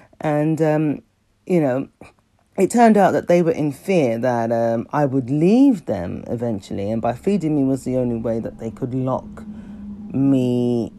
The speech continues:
in. And also there was a couple of insecurities with a couple of the other women. So, um, I left them.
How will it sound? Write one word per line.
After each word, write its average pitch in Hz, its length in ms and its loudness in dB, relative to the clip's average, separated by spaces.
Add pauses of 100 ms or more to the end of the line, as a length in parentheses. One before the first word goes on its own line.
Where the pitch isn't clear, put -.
(140)
in. 180 360 4
And 311 140 0
also 254 380 0
there 202 160 -2
was 185 140 -4
a 180 60 -6
couple 139 280 -6
of 123 80 -6
insecurities 117 720 -6
with 110 100 -8
a 107 60 -8
couple 110 320 -10
of 107 100 -10
the 110 140 -4
other 110 180 -6
women. 196 320 2 (440)
So, 175 440 8
um, 165 640 4 (1080)
I 175 80 4
left 156 300 0
them. 110 120 -18